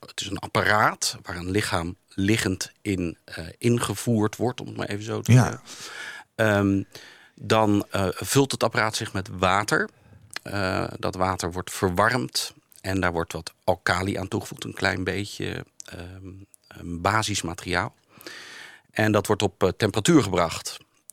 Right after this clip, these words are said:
Speaker 1: Ehm, en daardoor, ehm, ehm,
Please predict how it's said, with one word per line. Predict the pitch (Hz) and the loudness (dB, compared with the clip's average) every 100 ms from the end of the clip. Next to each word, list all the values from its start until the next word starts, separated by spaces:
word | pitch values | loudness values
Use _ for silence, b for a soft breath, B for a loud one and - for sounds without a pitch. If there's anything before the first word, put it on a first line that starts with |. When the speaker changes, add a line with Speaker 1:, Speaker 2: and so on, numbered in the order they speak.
| - | -6
Speaker 1:
Ehm, | 92 90 85 85 90 90 - | 0 2 2 -2 -4 -8 -8
en | - 95 92 | -2 0 0
daardoor, | 92 98 98 87 85 82 | 2 2 2 2 2 0
ehm, | - 85 80 82 85 85 101 - B B B B _ | -2 -2 0 -2 -6 -10 -12 -18 B B B B _
ehm, | - 85 82 85 | -12 -8 -6 -8